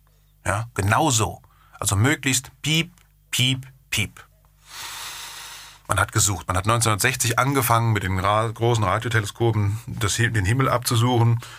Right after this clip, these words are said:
Am Anfang noch ein bisschen mickrig, später dann immer stärker und stärker. Aber man hat nichts gefunden. Aber dann, im November neunzehnhundertsiebenundsechzig, stand eine Doktorandin in Cambridge in England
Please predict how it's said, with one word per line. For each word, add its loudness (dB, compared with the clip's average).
Am -2
Anfang 0
noch 0
ein 0
bisschen -2
mickrig, 0
später 2
dann 0
immer 0
stärker 0
und -4
stärker. 0
Aber 2
man 2
hat -2
nichts -2
gefunden. -2
Aber -4
dann, 0
im -8
November 0
neunzehnhundertsiebenundsechzig, 0
stand 0
eine 0
Doktorandin -2
in 0
Cambridge -2
in -4
England -2